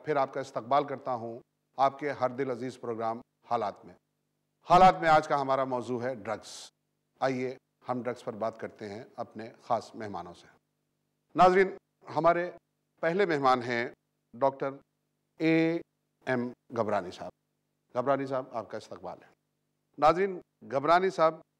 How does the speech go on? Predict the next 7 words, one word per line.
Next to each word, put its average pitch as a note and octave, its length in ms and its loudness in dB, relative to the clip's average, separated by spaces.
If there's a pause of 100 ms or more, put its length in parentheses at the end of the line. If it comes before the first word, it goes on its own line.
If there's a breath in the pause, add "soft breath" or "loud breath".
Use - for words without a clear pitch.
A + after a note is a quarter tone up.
(500)
कंसल्टेंट F#3 840 -2
साइकोथेरेपिस्ट C3+ 880 -8
हैं B2 220 -8 (320)
और B2+ 300 4 (400)
psychiatric C#3 840 -2 (180)
counselor G2+ 380 -4
हैं। F2+ 160 -16